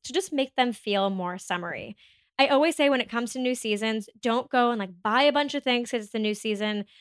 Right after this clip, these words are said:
but find those things in your wardrobe that you can wear that are multi-season that you're going to love and cherish for so long, and then just add those little elements that make you feel good about the season, like a pearl earring or a really fun hat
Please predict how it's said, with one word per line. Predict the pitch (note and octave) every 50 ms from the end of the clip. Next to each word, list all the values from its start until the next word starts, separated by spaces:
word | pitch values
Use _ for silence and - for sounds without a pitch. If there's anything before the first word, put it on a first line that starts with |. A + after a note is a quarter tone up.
| _ _
but | - C4+ B3+ -
find | C#4 C#4 D4 E4 F4
those | G4+ G#4 -
things | - C4 B3 A#3+ A#3+
in | A#3+
your | A3+ A3 G#3
wardrobe | G3 G3 G3 G3 G3 F#3+ G#3+ G#3+ G#3+ G#3+
that | - -
you | G#3 G3+
can | - - G#3+ F#3+
wear | G3 G3 G3 G3 G3
that | G3 F#3+ -
are | A3 G#3
multi-season | G3+ G3 G3 G3 G3+ A3+ C4+ D#4 - - E4 D4+ - - A#3+ A3 G#3+ G3 G#3+ G#3+ G#3+ A3
that | A3 G#3
you're | G#3 G#3+ G3+
going | G3+ G3+ G3 G3
to | - G3
love | G3 F#3+ F#3+ F#3+ G#3+
and | A3+ A3+
cherish | G#3 - G#3 F#3+ F#3+ F#3+ G3 -
for | - G3+ F#3+
so | - - A3 A#3 B3+
long, | A#3 G#3 F#3+ F#3 F#3+ G3 - _ _ _ _ _ _ -
and | C4+ C#4+ D#4+
then | F#4+ G4
just | G4+ A4+ A4 -
add | - B3+ B3 B3 A3
those | A#3 A3+ G3+
little | G3+ G3 G#3 G3+ G#3+ A3+ -
elements | A3 G#3 G3+ G3+ G3 G3 F#3+ G3 G3+ - - _ -
that | A#3+ B3 B3+
make | A#3+ A#3+ -
you | C#4 C4
feel | - C#4 C4
good | B3+ G#3+ - - A3 A3 A3 A3 G#3+ -
about | - G#3 G3 F#3+ -
the | G3
season, | - - F#3+ G3 - - E2+ - - A3 - _ -
like | A#3 -
a | B3
pearl | - - - - C#4+ C#4+ D4 C4+ -
earring | C#4 C4 B3 A#3 A3 G3 F#3+ F#3 F#3 -
or | - A3 A3
a | A3
really | G#3 A3 A3 A#3 B3
fun | - - A#3 A#3
hat | A3+ - - - G#3+ G3+ F#3+ G3 -